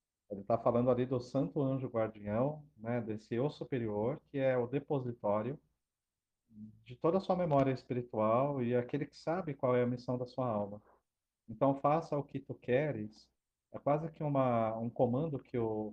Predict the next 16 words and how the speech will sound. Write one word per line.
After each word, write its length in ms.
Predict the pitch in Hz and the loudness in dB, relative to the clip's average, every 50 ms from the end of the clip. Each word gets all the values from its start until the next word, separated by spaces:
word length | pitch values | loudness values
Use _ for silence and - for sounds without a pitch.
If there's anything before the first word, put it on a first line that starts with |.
| - - | -8 -2
Crowley 360 | 117 110 110 110 104 104 101 | 2 2 2 2 0 -2 -4
dá 320 | 101 113 117 135 131 113 - _ _ _ _ _ _ _ _ _ _ _ _ _ _ _ _ _ - | 0 0 2 2 0 -2 -4 _ _ _ _ _ _ _ _ _ _ _ _ _ _ _ _ _ -8
pro 160 | - 113 113 | -4 -2 -2
mago, 560 | 113 117 117 127 139 127 104 104 101 98 104 _ _ - 120 110 _ | 0 2 2 2 2 0 -2 -4 -6 -10 -10 _ _ -20 -20 -20 _
dizendo, 420 | 110 107 110 113 117 113 113 107 110 107 | -14 -10 -4 -2 -2 -2 -2 -4 -6 -6
"Faça 600 | - - 139 151 151 143 - - - 107 104 - _ | -2 0 0 2 2 0 -4 -6 -8 -10 -10 -10 _
a 80 | - 117 | -10 -6
vontade 540 | 113 123 123 120 120 143 143 151 143 135 131 | -4 -2 -4 -2 0 0 0 0 0 -4 -6
do 180 | 127 127 120 | -4 -2 0
eu 200 | 123 139 147 143 | 0 0 0 -2
superior, 580 | 147 - - 143 - - 127 123 110 101 101 98 | -6 -10 -14 -12 -8 -6 -4 -2 -2 -2 -2 -2
realize 420 | 104 117 123 123 117 131 143 139 | 0 0 0 0 0 -2 -2 -4
a 80 | 147 139 | -6 -6
sua 180 | - - 135 | -6 -6 -6
verdadeira 440 | 123 127 127 123 117 110 113 107 110 | -6 -6 -6 -6 -6 -6 -6 -8 -10
vontade, 640 | 107 - 107 104 - - 101 104 104 110 110 120 131 | -10 -12 -14 -10 -4 -2 -2 0 0 -2 -6 -8 -18